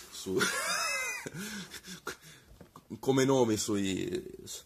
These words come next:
sulle cassette dei poveri sfigati che si passavano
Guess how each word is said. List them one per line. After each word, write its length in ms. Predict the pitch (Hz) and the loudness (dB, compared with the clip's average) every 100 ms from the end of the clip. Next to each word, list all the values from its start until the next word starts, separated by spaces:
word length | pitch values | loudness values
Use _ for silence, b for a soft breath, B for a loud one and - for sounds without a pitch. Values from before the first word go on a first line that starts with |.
| b | b
sulle 280 | - 127 120 | -8 -2 0
cassette 420 | 120 113 131 120 | 0 2 2 4
dei 100 | 104 | 2
poveri 300 | 101 113 107 | 2 2 4
sfigati 520 | 101 - 101 104 101 95 | 2 0 4 4 4 -2
che 100 | 90 | -4
si 140 | 87 | -4
passavano 1040 | 95 - 104 92 90 90 85 82 82 85 | -2 0 2 2 2 0 0 0 0 -2